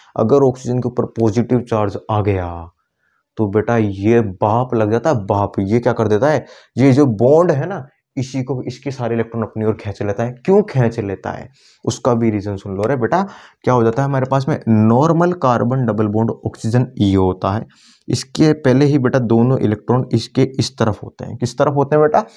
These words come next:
इस तरफ होते हैं, ऑक्सीजन की तरफ। उसका रीजन ये है क्योंकि ये more electronegative atom है। जैसे ही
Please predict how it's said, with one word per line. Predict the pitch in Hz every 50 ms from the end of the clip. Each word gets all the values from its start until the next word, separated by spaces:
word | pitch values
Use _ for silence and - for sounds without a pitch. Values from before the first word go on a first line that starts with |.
| - - _ _ _ -
इस | - 170 - - -
तरफ | - 151 151 131
होते | 131 127 131 -
हैं, | 151 170 - - -
ऑक्सीजन | 151 135 143 - - 160 151 143
की | 143
तरफ। | 147 147 180 185 - -
उसका | 151 135 - - 165 165
रीजन | 156 143 135 127 139 139 143
ये | 147 160 165
है | 151 127 147 185
क्योंकि | 208 - - - _ _ _ 135 120 117 135
ये | 147 151
more | 151 131 117 104 104 117 117 123 - - - - 139
electronegative | 127 120 113 - - - 113 107 104 104 98 90 95 92 - - 95 87
atom | 92 - - - - -
है। | - - _ _ - - - _ _ -
जैसे | 104 113 123 123 123 - 147
ही | 156 175 202 -